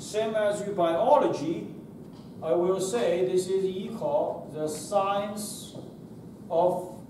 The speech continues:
microorganism. nation.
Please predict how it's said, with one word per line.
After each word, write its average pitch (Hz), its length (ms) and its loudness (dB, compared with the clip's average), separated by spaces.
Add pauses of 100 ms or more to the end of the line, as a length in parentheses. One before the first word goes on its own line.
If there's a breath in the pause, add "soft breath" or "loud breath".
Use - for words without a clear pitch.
(600)
microorganism. 190 1300 2 (2750)
nation. 170 680 -4